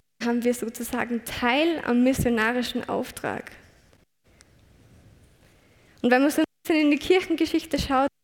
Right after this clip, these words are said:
sieht man auch, dass oft wirklich die dunklen Stunden die Stunden sind, wo wenig gebetet wurde. Unser Gebet macht wirklich einen Unterschied. Gott nimmt unser Gebet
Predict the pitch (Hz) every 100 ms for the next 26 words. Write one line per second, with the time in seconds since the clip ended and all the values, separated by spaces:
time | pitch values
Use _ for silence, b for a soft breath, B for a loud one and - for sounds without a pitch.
0 | - 294 269 254 233 233 233 240 - 240
1 | 247 - 262 277 277 294 - 240 254 294
2 | - 254 254 - 240 - 240 B B B
3 | B B B B - 285 - 269 - 233
4 | - 240 240 240 - B B B B _
5 | _ _ _ - 220 220 233 240 233 220
6 | 208 226 214 208 196 - 208 - _ _
7 | _ 254 262 262 - 285 339 285 277 -
8 | 226 247 339 339 302 285 269 269 294 285
9 | 285 - 220 - - 302 - 285 294 277
10 | 262 247 233 269 269